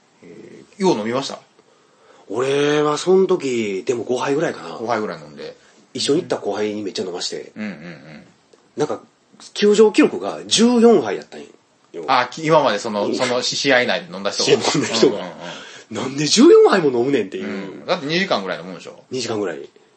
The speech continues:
Speaker 1: 飲みに来てますよね、完全に。
Speaker 2: あ、完全に飲みに来てる。
Speaker 1: うんうんうん。
Speaker 2: うん。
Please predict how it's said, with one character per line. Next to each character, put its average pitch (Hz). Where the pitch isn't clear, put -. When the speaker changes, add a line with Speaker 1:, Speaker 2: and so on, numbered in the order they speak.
Speaker 1:
飲 170
み 226
に 262
来 277
て 381
ま 339
す -
よ 113
ね、 71
完 117
全 107
に。 214
Speaker 2:
あ、 -
完 269
全 247
に 175
飲 120
み 110
に 110
来 -
て 117
る。 98
Speaker 1:
う 87
ん -
う 98
ん -
う -
ん。 -
Speaker 2:
う 90
ん。 69